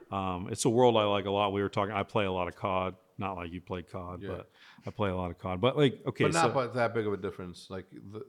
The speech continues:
Speaker 2: I, I watch professionals play Call of Duty, and it's not what I play. And I consider myself very good.
Speaker 1: Yeah.
Speaker 2: You know, there's
Speaker 1: Yeah,
Speaker 2: a,
Speaker 1: yeah.
Speaker 2: there's a massive difference.
Speaker 1: Yeah.
Speaker 2: Like, all, y-, you would think that they were cheating.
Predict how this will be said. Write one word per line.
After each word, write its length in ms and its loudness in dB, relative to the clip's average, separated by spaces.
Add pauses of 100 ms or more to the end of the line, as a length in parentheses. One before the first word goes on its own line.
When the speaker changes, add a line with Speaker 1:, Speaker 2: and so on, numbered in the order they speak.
Speaker 2:
I, 120 -2 (140)
I 40 0
watch 400 -2
professionals 1080 -6 (100)
play 220 -4
Call 280 -6
of 120 -8
Duty, 240 -8
and 100 -8
it's 160 -10
not 140 -8
what 100 -6
I 80 -6
play. 280 -12 (600)
And 180 -4
I 120 0
consider 320 -8
myself 340 -8 (240)
very 260 -6
good. 320 -6 (200)
Speaker 1:
Yeah. 180 2
Speaker 2:
You 60 -4
know, 180 -6
there's 140 2
Speaker 1:
Yeah, 60 4
Speaker 2:
a, 120 2
Speaker 1:
yeah. 60 -4
Speaker 2:
there's 180 -4
a 60 -4
massive 640 -4
difference. 380 -8
Speaker 1:
Yeah. 180 2 (480)
Speaker 2:
Like, 180 2
all, 220 6
y-, 160 0
you 220 4
would 300 0
think 440 -2
that 140 -2
they 100 0
were 300 -2
cheating. 580 -10